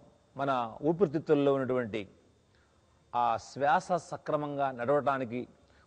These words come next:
ఊపిరితిత్తులకు అడ్డుపడిపోవటం వల్ల పిల్లి కోతలు వస్తాయి. అక్కడి నుంచి వరుసగా అనేక రకరకాల సమస్యలు, దగ్గు, దమ్ము, ఆయాసం, ఉబ్బసం, ఇది ముదిరి, ముదిరి, ముదిరి క్షయరోగంగా మారడం, ఇలాంటి చాలా సమస్యలు వివరంగా మనం తర్వాత చెప్పుకుందాం. మనం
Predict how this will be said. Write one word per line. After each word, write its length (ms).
ఊపిరితిత్తులకు 760
అడ్డుపడిపోవటం 840
వల్ల 140
పిల్లి 320
కోతలు 300
వస్తాయి. 280
అక్కడి 240
నుంచి 180
వరుసగా 480
అనేక 340
రకరకాల 500
సమస్యలు, 440
దగ్గు, 340
దమ్ము, 500
ఆయాసం, 540
ఉబ్బసం, 400
ఇది 140
ముదిరి, 380
ముదిరి, 280
ముదిరి 260
క్షయరోగంగా 720
మారడం, 380
ఇలాంటి 420
చాలా 200
సమస్యలు 380
వివరంగా 280
మనం 180
తర్వాత 340
చెప్పుకుందాం. 380
మనం 240